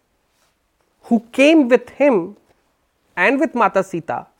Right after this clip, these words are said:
for his fourteen-year Vanvas. It was Hanumanji and thousands of other monkeys. But it was Hanumanji. When,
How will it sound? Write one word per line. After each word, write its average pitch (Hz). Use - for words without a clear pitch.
for 196
his 196
fourteen-year 196
Vanvas. 143
It 151
was 139
Hanumanji 139
and 240
thousands 185
of 156
other 131
monkeys. -
But 214
it 240
was 233
Hanumanji. 170
When, 226